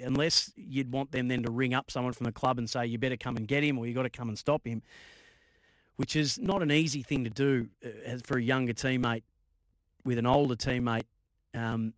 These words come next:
and a much more experienced teammate being there. And I made this point yesterday that at the end of the day,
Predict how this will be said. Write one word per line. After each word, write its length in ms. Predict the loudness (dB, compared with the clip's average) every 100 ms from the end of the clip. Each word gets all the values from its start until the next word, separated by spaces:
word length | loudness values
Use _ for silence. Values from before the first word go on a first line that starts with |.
| -4
and 80 | -2
a 40 |
much 200 | -2 -4
more 120 | -6
experienced 600 | -6 -2 0 2 0 -2
teammate 380 | -2 0 0 0
being 240 | 0 2
there. 120 | 2 0
And 80 |
I 40 | -2
made 160 | -2
this 120 | -4 -2
point 260 | -2 0
yesterday 420 | 0 0 0 0
that 160 | 0 -2 _
at 80 | -10
the 120 | -6
end 120 | -2 0
of 40 |
the 60 | 0
day, 440 | -2 -2 -4